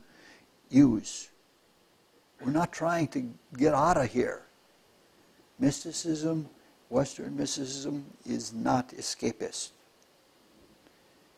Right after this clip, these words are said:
Mystics, from the Greeks onward, have taught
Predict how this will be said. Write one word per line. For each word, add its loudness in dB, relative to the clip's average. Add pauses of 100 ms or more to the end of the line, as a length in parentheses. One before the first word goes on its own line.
(100)
Mystics, 0 (280)
from -2
the 6
Greeks 2
onward, 4 (720)
have -6
taught 4